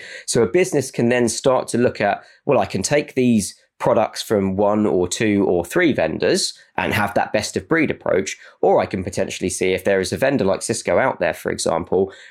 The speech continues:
where I can deploy multiple of these technologies and en-, enhance that value throughout the stack." And then moving on from the cyber kill chain, mitre attack framework is probably the most well-known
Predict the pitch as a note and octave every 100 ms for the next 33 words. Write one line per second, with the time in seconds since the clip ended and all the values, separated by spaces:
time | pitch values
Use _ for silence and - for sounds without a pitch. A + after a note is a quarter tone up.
0 | - A2 G#2+ G2+ G#2 G2 - A2+ G2+ B2+
1 | F3 G#3 - - F2 - F2+ - F2 -
2 | E2 D#2 E2+ F2 - _ - G#2+ G#2+ G#2
3 | - G#2+ G2 - A2 G2+ - G2+ - G2+
4 | F#2 F2 F2+ - G2 E2+ - - F#2 C#2+
5 | - - - - - C#3+ F#3 F#3+ F3 C#3
6 | C#3 B2+ A2 C3 A2 G#2 F#2 _ _ _
7 | _ A#2 A2 - A2+ F2 - D3 - F#2+
8 | E2 - - C3+ E3+ E3 D3 - - -
9 | G2+ F#2 F2 E2+ - F#2 - G#2+ F#2+ F#2
10 | F#2+ G2+ G2 - F2+ F#2 F2+ F2 F2 F2
11 | E2 D#2 D#2